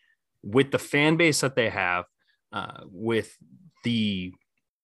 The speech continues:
kind of voodoo magic that seems to be surrounding this team and has surrounded this team for so long.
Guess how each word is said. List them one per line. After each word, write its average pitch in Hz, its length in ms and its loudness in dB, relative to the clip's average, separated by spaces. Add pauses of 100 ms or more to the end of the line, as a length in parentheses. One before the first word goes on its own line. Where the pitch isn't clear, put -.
(680)
kind 156 260 4
of 113 200 2
voodoo 160 380 8
magic 127 460 2
that 101 140 -4
seems 113 280 -4
to 101 60 -8
be 107 120 -6
surrounding 107 840 0
this 101 220 -2
team 101 360 -4
and 92 140 -6
has 120 180 -2
surrounded 104 400 0
this 98 140 -6
team 104 240 -6
for 92 100 -12
so 101 220 -4
long. 127 400 2